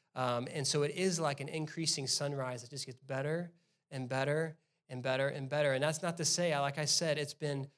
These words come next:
one of the most challenging. But as we look at who, what Jesus has done and coming towards us this Christmas and how he has, uh, how he has made a way, um, for us, uh, that that would be something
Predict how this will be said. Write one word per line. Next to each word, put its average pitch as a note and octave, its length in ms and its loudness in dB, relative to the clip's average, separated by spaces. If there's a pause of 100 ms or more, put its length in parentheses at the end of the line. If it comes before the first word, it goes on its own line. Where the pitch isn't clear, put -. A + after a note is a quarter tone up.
(100)
one D3+ 120 -2
of D#3 60 4
the D3 40 2
most C#3 180 2
challenging. C#3+ 640 -2 (440)
But - 260 0 (400)
as C#3 160 -4
we D3+ 100 2
look E3+ 260 2
at D3 160 2
who, D#3+ 140 -4
what D#3+ 180 -2
Jesus D3+ 300 0
has C3+ 140 -4
done D3 300 0
and C3+ 100 -6
coming D3 440 -4 (360)
towards E3+ 260 0
us C#3 140 0
this C3 160 -4
Christmas D3+ 500 -2
and C#3 80 -4
how D#3 260 0
he C#3 200 -2
has, C3 380 -2 (460)
uh, A#2+ 260 -2 (380)
how D#3+ 200 0
he D3+ 180 4
has C#3+ 160 4
made D#3 220 2
a C#3+ 60 4
way, C#3+ 520 2 (380)
um, B2 400 -2
for F3+ 400 4
us, C3 420 2 (280)
uh, B2+ 240 2 (200)
that C3+ 160 -8
that D3+ 160 2
would D#3 140 -2
be D3 120 0
something C#3 520 0